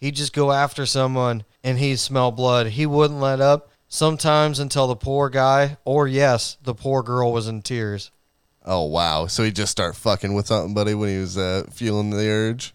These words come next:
Speaker 1: Yep. Uh, he'd start drinking and just start fucking with someone.
Speaker 2: Wow, that's the fucking worst, man.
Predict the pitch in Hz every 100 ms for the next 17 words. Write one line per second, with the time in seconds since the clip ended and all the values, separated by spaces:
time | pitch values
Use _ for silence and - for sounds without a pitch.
0 | _ 123 135 151 151 123 139 131 139 127
1 | - 139 131 123 143 143 143 131 127 143
2 | 131 - 143 151 131 117 120 113 110 104
3 | 71 80 80 80 82 85 87 113 - 110
4 | - 82 80 78 80 80 80 - 76 78
5 | 80